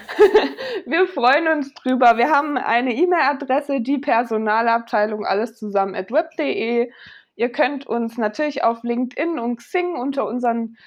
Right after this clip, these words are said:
normalen bürgerlichen Namen finden. Und auch auf Instagram und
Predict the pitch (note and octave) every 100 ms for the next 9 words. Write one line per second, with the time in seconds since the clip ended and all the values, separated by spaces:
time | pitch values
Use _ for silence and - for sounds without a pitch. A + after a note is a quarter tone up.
0 | - _ _ _ - A3+ G#3+ G#3+ A3 C#4+
1 | C4 B3 A3+ A#3 A#3+ A#3+ B3 A3+ G3+ F#3+
2 | A3 D4 - F#4 F#4 F#4 G4+ A#4+ - _
3 | _ _ - D4 D#4 D#4+ D#4 D4 - G#3+
4 | A3+ A#3 A#3 - A3 A3 A3 - A#3 A#3
5 | A#3 G#3+ G3+ F#3+ F#3+ F#3+ G3+ F#3+ - F#3
6 | F#3 F#3 F#3+ F#3 F#3+ F#3+ F#3+